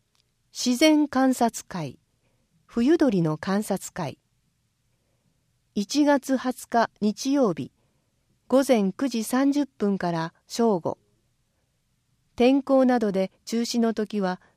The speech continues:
当日の午前八時頃に市ホームページに掲載します。内上川治水緑地、観音橋川入り口集合。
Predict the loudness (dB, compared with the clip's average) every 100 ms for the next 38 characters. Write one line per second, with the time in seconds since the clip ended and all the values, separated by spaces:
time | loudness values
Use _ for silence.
0 | _ 0 0 2 -2 -2 0 2 0 -2
1 | 0 2 2 0 -2 -4 -4 -2 0 2
2 | 2 0 -2 _ _ _ -6 -4 -4 0
3 | 4 4 4 2 0 0 -2 -2 -4 -6
4 | -6 -4 -6 -6 -6 -8 -10 -20 _ _
5 | _ _ _ _ _ _ _ _ _ _
6 | _ _ _ -10 -8 -4 -2 0 0 2
7 | 2 2 0 -2 -8 -4 -4 -2 -2 -2
8 | -6 -12 -12 -14 _ _ _ _ _ _
9 | _ -4 0 4 4 4 4 2 0 0
10 | 2 2 2 0 -2 0 -2 -4 -6 -6
11 | -6 -4 -4 0 0 0 -4